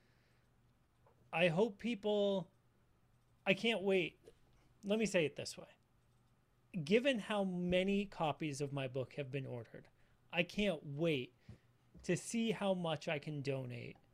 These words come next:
to the causes that will stop this from happening ever again.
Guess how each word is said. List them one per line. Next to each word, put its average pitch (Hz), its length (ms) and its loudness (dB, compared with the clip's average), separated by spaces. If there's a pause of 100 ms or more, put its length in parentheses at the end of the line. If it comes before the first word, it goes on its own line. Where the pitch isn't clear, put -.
(440)
to 269 320 2
the 202 120 2
causes 139 640 0
that 143 200 0
will 143 140 -2
stop - 440 -2
this 139 200 -6
from 151 180 -6
happening 135 460 -6
ever 120 260 -6
again. 120 300 -14